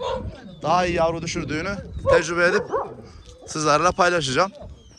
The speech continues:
Şimdi arkadaşlar ben çapoyla biraz,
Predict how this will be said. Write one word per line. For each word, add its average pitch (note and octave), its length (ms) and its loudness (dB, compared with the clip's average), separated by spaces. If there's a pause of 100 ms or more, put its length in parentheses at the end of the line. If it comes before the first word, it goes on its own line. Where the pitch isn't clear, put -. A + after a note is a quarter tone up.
(2000)
Şimdi E3 320 -2
arkadaşlar F3+ 640 2 (300)
ben E3+ 160 6 (1600)
çapoyla G3 680 4 (920)
biraz, F3 460 0